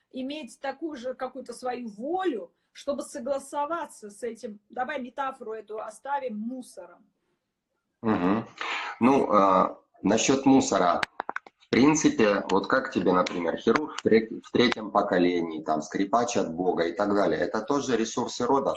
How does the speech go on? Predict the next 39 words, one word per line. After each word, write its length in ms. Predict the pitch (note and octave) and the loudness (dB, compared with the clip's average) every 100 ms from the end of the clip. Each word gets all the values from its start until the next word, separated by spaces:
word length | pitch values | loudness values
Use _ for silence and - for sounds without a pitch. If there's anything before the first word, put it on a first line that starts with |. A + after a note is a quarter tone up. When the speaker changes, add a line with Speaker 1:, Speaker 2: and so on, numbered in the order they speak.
| - | -4
Speaker 2:
только 420 | G#2 G2+ G2+ F#2+ - - - | -6 0 0 0 -6 -20 -12
это 260 | - - G#2 | -8 -4 -4
те 200 | - A#2+ | 0 2
энергии, 520 | A2+ C3+ C#3+ B2+ A2 | 4 4 2 2 0
которые 420 | G2+ G2+ A2 A2 | -2 -2 0 2
на 120 | G#2 F#2+ | 0 -2
протяжении 580 | G#2 G2+ G2+ A2+ G#2+ | -4 -4 -2 0 0
многих 460 | G2+ G2+ G#2 F#2+ - | 0 0 -2 -4 -4
поколений 680 | F#2+ - F#2+ A2+ C3+ B2 F2+ | -6 -2 0 2 0 0 0
или 100 | F2+ | 0
нескольких 580 | F#2 D#2 D#2 - E2 - | -2 -6 -10 -12 -14 -6
культивировались 840 | F2+ - G#2 B2+ B2+ A2 F#2+ - | -6 -2 0 2 2 2 2 -2
и 60 | - | -4
были 180 | G2+ G2+ | 0 0
правильно 600 | F#2+ G#2 G2+ F#2+ F2+ F#2+ | 2 2 2 0 -2 -4
использованы 760 | - - G#2+ F#2 E2 D#2 D2+ D2+ | -4 0 2 2 0 -2 -2 -2
родом. 380 | D2+ - - - | -2 -4 -8 -4
Поэтому 380 | B2+ - B2+ A2+ | -2 0 2 2
Speaker 1:
Ну 60 | |
Speaker 2:
они 120 | G2+ | 2
в 40 | G2+ | 0
Speaker 1:
так, 140 | - | 0
Speaker 2:
таком 240 | - G#2 F2 | 2 2 2
виде 220 | E2+ - | -2 -8
передаются. 480 | - - - - A#3+ | -14 -14 -10 -6 -6
Speaker 1:
но 120 | B3 | -6
тогда 400 | C4+ B3 C#4+ D4 | -6 -4 -4 -4
бы 100 | C#4 | -6
не 200 | C4+ D4 | -10 -10
было 220 | B3+ C4+ | -10 -10
хирургов, 760 | C4 D4+ A#3+ F4+ G#4+ B3+ E3 _ | -10 -10 -8 -8 -8 -10 -12 _
который 480 | C4 B3 D4+ D4 C4+ | -12 -10 -12 -12 -14
единственный 880 | B3 C#4+ D#4+ G#4+ - B3+ B3+ A#3+ A#3 | -14 -14 -12 -14 -14 -12 -10 -10 -14
в 60 | |
своем 560 | - B3 C4 C4+ B3+ B3 | -10 -4 -2 -2 -4 -6
роду 340 | B3 A#3 D4 | -8 -10 -14
стал 300 | F4 C4+ B3+ | -14 -10 -8
бы 120 | A#3 C4 | -8 -12
звездой, 560 | A#3+ D#4 - F#4+ A#3+ | -14 -18 -16 -14 -14